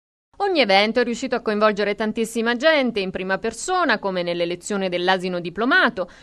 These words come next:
in quella di Miss e Mister Fiera e nella selezione del bovino marchigiano di miglior qualità.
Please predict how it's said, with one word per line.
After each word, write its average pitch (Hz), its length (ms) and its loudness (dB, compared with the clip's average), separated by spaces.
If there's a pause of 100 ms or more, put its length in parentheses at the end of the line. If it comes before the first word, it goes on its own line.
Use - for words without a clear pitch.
(100)
in 403 120 -2
quella 269 240 4
di 196 100 -2
Miss 220 300 -2
e 190 60 -2
Mister 190 420 -6
Fiera 175 380 -6
e - 20 0
nella 233 220 -2
selezione 208 720 -6
del 226 140 -2
bovino 233 380 -2
marchigiano 220 760 -2
di 311 120 -6
miglior 294 340 -2
qualità. 320 440 2